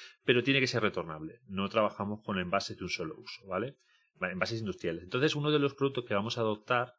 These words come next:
va a ser el collar palet. A partir de, de ya vamos a empezar a tener palé, eh, One Air con nuestro logo y lo vamos, vamos a tener dos formatos. Uno va a ser venta del producto y otro va a ser,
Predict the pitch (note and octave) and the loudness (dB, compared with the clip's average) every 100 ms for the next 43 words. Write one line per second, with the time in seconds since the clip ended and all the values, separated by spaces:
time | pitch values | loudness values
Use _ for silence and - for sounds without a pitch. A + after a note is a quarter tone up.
0 | _ _ - _ - G2 A2 F#2+ F2+ E2+ | _ _ -20 _ -4 -2 0 -2 -2 -2
1 | D2+ - - _ _ _ _ _ - - | -4 -8 -12 _ _ _ _ _ -10 -8
2 | F2 D#2+ F#2 G2 G2 F#2+ F#2+ F#2 G2 F#2 | -8 -6 0 4 6 6 6 2 -2 2
3 | F#2+ A2 C3 D3+ G2 F#2+ G2 F2 - F#2 | 8 12 12 10 2 -4 -6 -6 2 2
4 | F2 F#2 F#2+ - E2+ F2 F#2+ F2+ F#2 F#2 | 4 2 0 2 2 6 6 6 4 2
5 | - G2+ F#2 F#2+ G#2+ A#2+ - F#2+ F#2+ G2+ | -6 -2 4 6 6 4 0 -2 2 2
6 | G#2+ - G2+ A2 C#3 C#3+ G3 - _ _ | 0 0 2 4 4 2 -4 -8 _ _
7 | _ _ _ A2+ G2+ G2 G#2 A2+ - A#2+ | _ _ _ -2 2 4 4 2 -2 0
8 | A#2 B2 C3+ D3 C3 B2 A#2 F#2 D#2+ - | 0 0 0 2 0 0 -2 -2 -4 -8
9 | - - - G#2 G2+ G#2 C3 G2+ D#2+ F#2 | -14 -14 -6 0 2 2 4 0 2 2
10 | G2+ C#3+ F#3+ _ _ - F#2+ F2 - G#2+ | 4 0 0 _ _ -6 0 0 2 0
11 | D3+ - F3+ B2+ A#2 A#2 A2 C3 C#3 | 0 -2 0 0 4 4 4 2 0